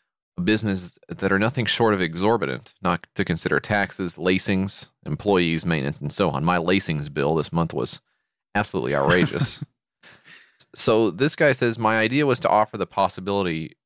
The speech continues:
Speaker 1: to any type of small or large restaurant business to be able to expand. Well, they work in the kitchens he built, where the employer will have to hire employees. Okay, now you don't have to open up your own restaurant because, and you don't have the cost associated with them because you are in this big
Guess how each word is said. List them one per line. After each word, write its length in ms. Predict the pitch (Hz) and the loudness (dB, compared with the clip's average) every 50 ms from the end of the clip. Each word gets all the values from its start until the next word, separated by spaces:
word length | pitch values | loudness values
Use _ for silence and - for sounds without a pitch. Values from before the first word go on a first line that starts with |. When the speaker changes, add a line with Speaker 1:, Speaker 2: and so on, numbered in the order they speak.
| _ - | _ -4
Speaker 1:
to 80 | - 101 | -2 0
any 180 | 95 107 131 135 | 2 2 0 0
type 240 | - 120 110 101 | 0 0 0 0
of 140 | 101 92 - | -2 -4 -6
small 320 | - 107 107 107 113 117 113 | -4 0 2 4 4 4 4
or 100 | 95 87 | 4 4
large 260 | 87 90 92 90 87 | 4 4 4 2 2
restaurant 520 | 90 87 85 - - 98 85 76 - - | 2 0 0 0 0 0 -2 -2 -2 -2
business 360 | - 98 92 87 85 78 76 - | 0 0 0 2 0 -2 -2 -4
to 100 | - 82 | -4 -2
be 100 | 82 80 | 0 2
able 140 | 80 82 80 | 2 2 0
to 120 | - 85 | 0 -4
expand. 520 | 71 - - - 147 147 107 62 55 - - _ _ _ _ _ _ _ _ _ - | -6 -6 -4 -2 0 0 0 0 -4 -6 -12 _ _ _ _ _ _ _ _ _ 0
Well, 260 | 82 82 98 - - | 2 2 2 0 0
they 100 | - 95 | 0 0
work 260 | 87 92 107 107 - 107 | 2 2 2 0 0 0
in 80 | 98 95 | -2 -2
the 40 | 85 | -4
kitchens 500 | - - 196 - - - 104 87 80 - | -2 0 0 0 0 0 -2 -2 -2 -4
he 120 | - 78 | -6 -8
built, 380 | 71 - 69 65 78 - - - _ _ _ _ _ _ _ - | -4 -2 -2 -2 -2 -4 -8 -16 _ _ _ _ _ _ _ -2
where 100 | 107 101 | 0 0
the 120 | 107 107 | 2 2
employer 440 | 104 95 - - - 139 147 123 101 | 0 0 -2 0 0 2 4 4 4
will 120 | 95 87 | 2 0
have 220 | 92 101 95 92 - | 0 0 0 0 -2
to 140 | - 92 - | -6 -10 -6
hire 280 | 95 101 98 95 92 87 | -2 0 0 0 0 -2
employees. 920 | 87 85 - - - 95 90 90 101 123 131 - - - - - - - _ _ _ - | -4 -6 -10 -8 -4 -2 0 0 -2 -4 -8 -10 -12 -12 -14 -14 -16 -16 _ _ _ -10
Okay, 300 | 82 - - 87 82 85 | -8 -4 0 2 4 4
now 220 | 85 92 107 127 131 | 4 4 2 4 4
you 100 | 120 110 | 4 4
don't 100 | 110 104 | 2 2
have 120 | 101 - | 2 2
to 60 | - | 2
open 240 | - 107 101 - 110 117 | 2 2 2 2 0 0
up 180 | 139 160 - | 0 0 0
your 120 | 127 110 98 | 0 0 2
own 120 | 90 80 | 2 2
restaurant 560 | 78 71 69 - - - 76 69 65 67 - _ _ _ _ _ _ _ _ - | 2 0 0 -2 -4 -6 -4 -4 -2 -4 -6 _ _ _ _ _ _ _ _ -12
because, 280 | - - 110 95 98 | -2 -2 0 0 0
and 200 | 92 98 107 107 | -2 -2 0 0
you 60 | 104 | 2
don't 100 | 98 95 | 2 2
have 140 | 95 92 90 | 2 2 0
the 100 | 85 87 | -2 -4
cost 380 | - - - 143 160 143 127 - | -4 0 0 2 2 2 0 -4
associated 520 | - - - 95 82 - - 78 76 71 73 | -6 0 2 2 2 2 0 -2 -2 0 -2
with 120 | 71 - | -4 -4
them 160 | - 80 78 76 | -2 -2 -2 -2
because 400 | - - - 92 85 78 73 80 | -2 -2 0 0 0 0 0 -2
you 180 | 87 90 87 82 | 0 2 4 4
are 180 | 82 80 78 | 4 4 2
in 220 | 65 73 85 85 82 | 0 0 0 -2 -2
this 160 | 78 - - | -4 -4 -6
big 320 | - 82 76 64 - - | -2 -2 -2 -2 -4 -10